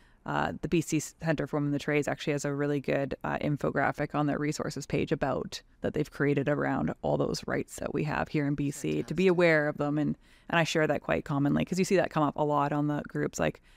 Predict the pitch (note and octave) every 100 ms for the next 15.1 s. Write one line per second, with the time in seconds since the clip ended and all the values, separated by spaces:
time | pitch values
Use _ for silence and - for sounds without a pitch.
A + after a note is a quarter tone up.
0 | _ _ _ _ _ _ - - A3+ A3
1 | B3+ C4+ C4+ B3+ B3+ B3+ G3+ E3+ E3 A#3
2 | B3 - A#3+ C#4 A3 G#3 F3 E3+ D3+ D#3
3 | D3+ D3 C#3+ - D#3 - G3+ A#3+ A3+ A3
4 | A3 - G3+ G3 G3 - F#3+ E3 D3+ F#3
5 | - - - D3+ F#3+ G3 G3+ G#3 E3+ -
6 | E3+ - F3+ F#3 G3+ F3 F#3 F#3+ G3+ F3+
7 | F3+ - E3 F#3+ F3+ A#2 - - _ _
8 | - _ _ _ _ - F#3 F3+ - F3
9 | - F3+ E3 D#3+ D#3 D#3+ D3 D3 D3+ D3+
10 | D3 E3 E3 C#3 - _ - A2+ C#3 D#3+
11 | - - C#3+ D3+ B2 C3 A#2+ - C#3 B2
12 | A#2 A#2+ F#2+ A#2 G#2+ G#2+ A2+ G#2 - -
13 | A2 - A2 B2 - G#2+ B2+ A#2+ A2+ G#2+
14 | - G#2+ - G#2 A#2+ G2 A#2+ A2+ G#2+ G#2